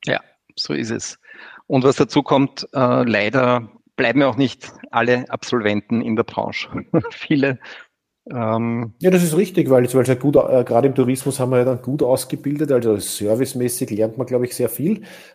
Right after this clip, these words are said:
Speaker 2: äh,
Speaker 1: Mhm.
Speaker 2: und eine gute, äh, gutes Service, gutes Auftreten, äh, gute Dienstbarkeit ist ja natürlich nicht nur im Tourismus gefragt. Das ist in anderen Branchen, äh, ja auch sehr gefragt und, äh, da greift man dann gerne auf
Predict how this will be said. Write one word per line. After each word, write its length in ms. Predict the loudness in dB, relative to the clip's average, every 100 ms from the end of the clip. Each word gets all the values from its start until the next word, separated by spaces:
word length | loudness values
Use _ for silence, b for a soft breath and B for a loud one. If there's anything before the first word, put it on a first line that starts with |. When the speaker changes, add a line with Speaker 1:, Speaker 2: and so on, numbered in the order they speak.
| -6
Speaker 2:
äh, 320 | 0 2 2
Speaker 1:
Mhm. 120 | 0
Speaker 2:
und 140 | 0 2
eine 120 | 2
gute, 520 | 0 -4 2 0 0 B B -6
äh, 200 | -4 -2
gutes 460 | -4 -4 -2 -4
Service, 420 | -2 0 0 -2 -6
gutes 320 | -6 -6 -6
Auftreten, 800 | -8 -10 -8 -4 -4 -4 -8 -10 B B
äh, 120 | -6 -4
gute 260 | -2 -2 -2
Dienstbarkeit 800 | -2 -6 -6 -2 -2 0 -2 -2
ist 100 | -8
ja 80 | -8
natürlich 320 | -8 -10 -10
nicht 160 | -12
nur 80 | -10
im 80 | -8
Tourismus 420 | -8 -10 -10 -10
gefragt. 580 | -12 -12 -14 -14 _ _
Das 200 | -18 -14 -12
ist 120 | -10
in 120 | -10
anderen 320 | -6 0 0
Branchen, 560 | 0 0 0 -4 -8 -8
äh, 300 | -6 -6 -8 _ b b b 2
ja 120 | 4
auch 140 | 4
sehr 200 | 4 2
gefragt 600 | 2 -4 -4 -4 -4 -4
und, 320 | -4 -4 -12
äh, 40 | -8
da 400 | -4 -4 -6 -8
greift 340 | -2 -2 -2 -10
man 80 | -10
dann 160 | -8
gerne 340 | -6 -4 -4 -4
auf 340 | -6 -12